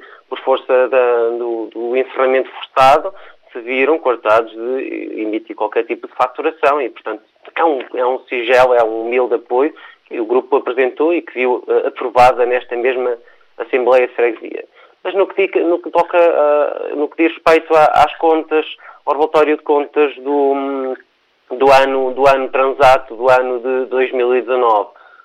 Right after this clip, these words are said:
o grupo da, do P S teve a oportunidade de, desde logo, face àquilo que é o exposto, criticar a não execução desde dois mil e dezassete do Orçamento Participa-,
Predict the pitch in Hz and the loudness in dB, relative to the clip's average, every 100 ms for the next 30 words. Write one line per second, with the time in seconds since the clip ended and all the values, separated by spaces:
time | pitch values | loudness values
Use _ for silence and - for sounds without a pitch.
0 | _ 117 120 127 123 123 127 139 120 127 | _ -12 -4 -4 -4 0 2 2 2 0
1 | 147 151 131 - 107 110 - - 120 120 | 2 4 4 0 -4 -4 -4 -4 -2 2
2 | 123 107 107 107 104 92 117 117 120 127 | 2 0 -8 -10 -10 -6 -6 -4 0 2
3 | 110 98 - - 98 110 - 113 - 107 | 2 -4 -8 -4 -2 -2 -4 -6 -4 -4
4 | 104 - 123 123 - - - - - - | -4 -6 -4 -4 -6 -14 -18 -20 -16 -8
5 | 117 - - 131 117 120 117 - - - | -4 -4 0 2 2 2 0 -4 -16 -2
6 | 127 117 120 120 120 117 131 127 123 120 | 0 2 0 0 0 2 2 2 2 2
7 | 113 117 139 120 - 98 107 113 - 110 | -2 -4 0 0 0 -4 0 0 0 -4
8 | 113 120 - 117 - 127 | -4 -4 -6 -10 -4 -4